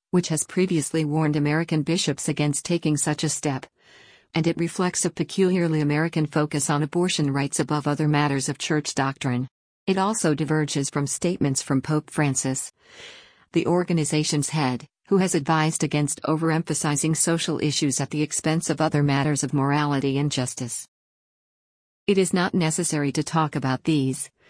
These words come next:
social issues all the time,"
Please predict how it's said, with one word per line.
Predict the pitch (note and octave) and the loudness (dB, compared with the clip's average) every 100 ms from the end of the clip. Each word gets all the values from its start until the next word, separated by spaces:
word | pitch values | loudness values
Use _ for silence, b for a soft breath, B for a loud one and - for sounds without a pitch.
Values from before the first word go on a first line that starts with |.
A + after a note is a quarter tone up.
| B B B B | B B B B
social | - F3+ F3+ E3 C3 B2+ _ _ | -2 0 2 0 -2 -4 _ _
issues | F3+ - E3 C#3+ | 0 2 0 0
all | - D#3+ | 0 0
the | E3 | -2
time," | E3 D3+ B2 B2 | -2 -2 0 -4